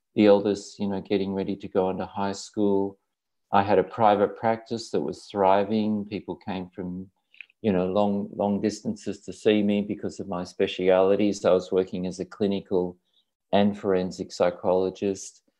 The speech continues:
So I had a strong reputation. I'd set up a, uh, a clinic with a psychiatrist and another psychologist. And, uh, you know, what, and we were living in our dream home,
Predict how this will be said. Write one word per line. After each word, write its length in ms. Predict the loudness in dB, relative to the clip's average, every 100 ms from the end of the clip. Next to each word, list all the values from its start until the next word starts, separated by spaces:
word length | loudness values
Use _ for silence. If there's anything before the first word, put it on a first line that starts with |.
| _ _ -16
So 420 | 2 6 8 6
I 80 | 2
had 220 | -2 -6
a 40 |
strong 380 | -8 2 2 4
reputation. 800 | 0 0 -8 2 2 2 -2 -2
I'd 200 | -2 -2
set 220 | 0 2
up 180 | 2 2
a, 300 | 2 2 0 -6 _ _ _ _ _ _ -8
uh, 420 | -4 -2 -4 -6
a 60 | -10
clinic 420 | 0 2 2 2 2
with 240 | 0 0 0
a 180 | 0
psychiatrist 880 | 0 -6 -2 0 0 0 -2 -4 -2
and 140 | -10 -8
another 300 | -6 -8 -8
psychologist. 1040 | -8 -10 0 2 2 0 -4 -4 -8 _ _ _ _ _ _
And, 440 | -4 -2 -2 -4 -2
uh, 220 | 0 2 0
you 100 | 0
know, 260 | 0 0 -4 _ _ -12
what, 500 | 0 2 2 -2 -8
and 220 | -2 2
we 100 | 4
were 160 | 4 6
living 300 | 4 4 4
in 80 | 4
our 140 | 4
dream 340 | 2 2 2 0
home, 580 | -2 0 0 -2 -6